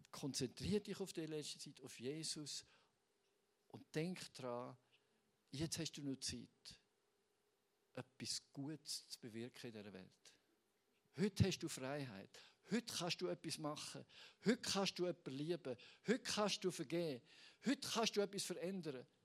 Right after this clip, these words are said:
Heute kannst du jemandem sagen, du bist bei mir angenommen, du bist bei mir geliebt.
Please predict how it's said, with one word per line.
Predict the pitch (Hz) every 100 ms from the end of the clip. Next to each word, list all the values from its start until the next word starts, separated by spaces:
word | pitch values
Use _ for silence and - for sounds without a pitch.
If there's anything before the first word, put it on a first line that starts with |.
| _ - _ _ _
Heute | 285 -
kannst | - 220 196
du | 202
jemandem | 202 202 185
sagen, | 151 185 175 160 147
du | 175
bist | - - 208 -
bei | 196
mir | 185 175
angenommen, | 147 165 - 156 147
du | 139
bist | 139 160 -
bei |
mir | 151 151
geliebt. | 147 139 147